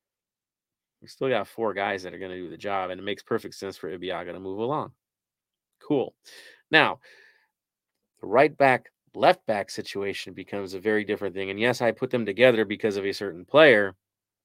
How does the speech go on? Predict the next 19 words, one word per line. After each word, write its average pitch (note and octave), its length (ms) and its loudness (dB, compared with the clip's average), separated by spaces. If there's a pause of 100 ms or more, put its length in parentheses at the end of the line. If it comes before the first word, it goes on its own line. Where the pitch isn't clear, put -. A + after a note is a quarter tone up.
(1200)
If - 220 -6
Palacios C3 760 4
leaves, G#2 760 -2 (1400)
your A2+ 140 0
options C3 440 0
at A2 120 0
left A#2 340 0
back A2+ 380 0 (240)
are G#2 160 0
Hollingshead B2 680 -2
and A2 140 -6
Traore. G2 580 -2 (1900)
Truth. G#2 380 -6 (880)
Your G#2+ 100 0
options C3 440 0
at A2 80 -2
right A2+ 320 4
back, G2+ 420 -2 (960)
Hollingshead. C#3 840 2